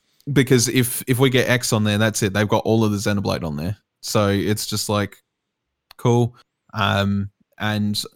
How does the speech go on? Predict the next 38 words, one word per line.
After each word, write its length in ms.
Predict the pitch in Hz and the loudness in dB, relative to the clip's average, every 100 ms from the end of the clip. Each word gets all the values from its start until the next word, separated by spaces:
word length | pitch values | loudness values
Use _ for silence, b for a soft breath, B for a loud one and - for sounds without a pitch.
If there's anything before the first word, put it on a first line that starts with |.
| _ - | _ -4
hopefully 400 | 117 107 113 104 | 0 0 0 -2
it 100 | 85 | -2
pushes 320 | - 107 107 | -4 -4 -2
on 320 | 110 117 120 110 | 0 2 2 2
and 300 | 107 104 104 _ _ _ _ _ _ - | 2 0 -2 _ _ _ _ _ _ 0
they, 320 | 113 107 107 | 2 4 4
they 180 | 110 113 | 4 2
sort 220 | - 120 | 4 2
of 100 | 104 | 2
get 160 | 117 - | 0 0
the 60 | |
hint. 200 | 120 135 | 0 0
They're 80 | 127 | 2
like, 180 | 113 120 | 2 4
"All 60 | 123 | 4
right, 200 | 143 - | 4 4
all 80 | |
right, 160 | 123 123 | 2 2
we'll 80 | 104 | -2
port 240 | - 127 | -2 0
it 60 | 107 | 2
over." 340 | 110 113 123 117 120 | 2 2 0 -2 -2
That's, 400 | 107 104 - - | -2 -2 -6 -6
that's 520 | 110 113 113 117 - - _ _ - | -2 0 0 -2 -6 -8 _ _ -8
kind 220 | - 117 | -2 0
of 80 | 113 | 2
what 160 | 113 113 117 | 0 -2 -2
the 160 | 117 107 | 0 2
angle 300 | 117 117 110 | 0 0 0
that 100 | 110 | 0
everybody's 400 | 120 113 110 - | -2 0 -2 0
going 240 | 110 110 | 0 0
for 240 | - 120 | -2 -2
when 120 | 120 - | -2 -2
<laughs> 40 | |
asking 440 | 110 113 - 143 | -2 -2 0 0
for 120 | - 123 | 0 -4
this. 280 | 131 - | -4 -4